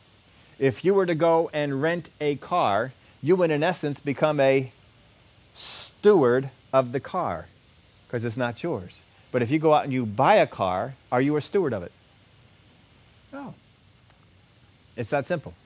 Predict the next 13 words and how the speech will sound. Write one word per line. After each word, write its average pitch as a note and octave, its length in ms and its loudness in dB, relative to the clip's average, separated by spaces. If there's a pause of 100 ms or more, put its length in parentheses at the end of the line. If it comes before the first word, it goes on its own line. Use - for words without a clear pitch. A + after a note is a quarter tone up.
(1200)
I A2+ 60 -8
put D3 180 0
this D#3 200 2
in C3 100 0
there B2+ 180 4
for C3+ 100 -2
you B2 300 -2
as A2 180 -4
well. B2 300 4 (160)
Stewards D#3 840 2 (380)
do C#3+ 180 4
not D3+ 600 2 (280)
evaluate, C#3 960 2